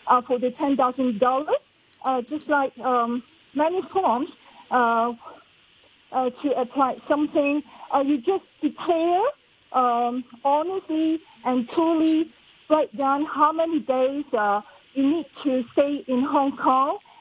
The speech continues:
for the, uh, past ten years, uh, like, uh, one hundred eighty days.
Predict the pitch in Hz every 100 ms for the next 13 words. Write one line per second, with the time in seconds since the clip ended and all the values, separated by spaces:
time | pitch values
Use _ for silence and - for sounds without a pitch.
0 | - 302 262 269 240 247 226 220 269 285
1 | 302 - 302 262 233 277 320 466 508 _
2 | _ - - 233 220 220 254 247 294 233
3 | 233 285 339 330 262 254 247 262 269 277
4 | 208 262 277 370